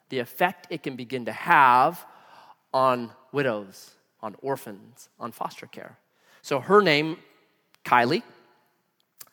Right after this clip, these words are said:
uh, she was gonna be adopted by an aunt down in Las Vegas.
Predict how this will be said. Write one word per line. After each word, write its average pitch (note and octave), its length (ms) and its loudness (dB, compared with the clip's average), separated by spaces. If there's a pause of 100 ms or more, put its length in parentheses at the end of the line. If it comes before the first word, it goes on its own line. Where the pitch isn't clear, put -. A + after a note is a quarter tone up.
(500)
uh, G#2+ 320 0 (640)
she G#3+ 680 -2 (560)
was D#3 140 -2
gonna F#3+ 180 0
be F#3+ 100 4
adopted F3+ 460 4
by F#3 120 6
an F3 80 0
aunt D3 400 -2
down D3 440 2
in C3 500 -4 (300)
Las C#3 300 4
Vegas. - 540 -6